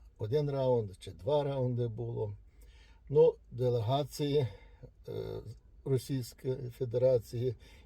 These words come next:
і делегація американська хотіли зробити заяву вчора, сьогодні зранку не зробили. Ну, і сьогодні, коли вже завершили роз-,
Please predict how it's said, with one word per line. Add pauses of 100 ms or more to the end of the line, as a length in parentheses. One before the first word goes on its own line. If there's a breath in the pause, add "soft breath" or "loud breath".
(100)
і
делегація
американська (220)
хотіли (500 loud breath)
зробити
заяву
вчора,
сьогодні
зранку (200)
не
зробили. (720 soft breath)
Ну,
і
сьогодні,
коли
вже (160)
завершили
роз-,